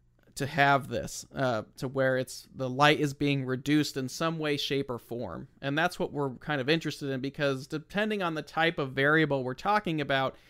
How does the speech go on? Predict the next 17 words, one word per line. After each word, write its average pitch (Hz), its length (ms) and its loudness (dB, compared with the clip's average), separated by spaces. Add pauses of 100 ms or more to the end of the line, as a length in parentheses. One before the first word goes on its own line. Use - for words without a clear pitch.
(480)
there 147 180 8
are 147 100 10
different, 151 460 0 (100)
uh, 127 460 -2
there's 139 160 -6
different 165 260 -2
pieces 160 280 -4
of 143 100 -4
information 135 520 -4
that 104 120 -2
we 127 100 -6
can 120 160 -8
use 135 280 -2
that 123 180 -2
on 127 140 -4
a 131 60 -6
scientific 123 760 -8